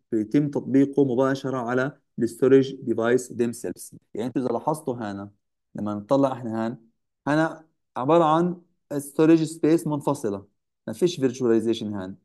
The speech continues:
الفيرتشواليزيشن بيكون في خلال الشبكة. الفيرتشواليزيشن بيكون خلال الشبكة. ولكن لما نتكلم عن الستورج بيزد فيرتشواليزيشن،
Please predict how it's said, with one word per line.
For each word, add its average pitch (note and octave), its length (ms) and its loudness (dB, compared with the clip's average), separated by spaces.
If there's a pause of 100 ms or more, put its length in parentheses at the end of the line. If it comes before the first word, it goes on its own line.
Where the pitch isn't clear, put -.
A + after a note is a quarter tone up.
(220)
الفيرتشواليزيشن B2+ 760 0
بيكون C#3 360 -2
في B2+ 100 -8
خلال C3 500 -2
الشبكة. F#2 520 -8 (760)
الفيرتشواليزيشن A2 720 -2
بيكون B2 360 -6
خلال A#2+ 500 -2
الشبكة. F2+ 480 -12 (680)
ولكن D3+ 360 0
لما C3+ 140 0
نتكلم D3+ 420 4
عن A2 280 -4 (380)
الستورج C#3+ 540 4
بيزد A#2+ 460 4
فيرتشواليزيشن، C3 960 0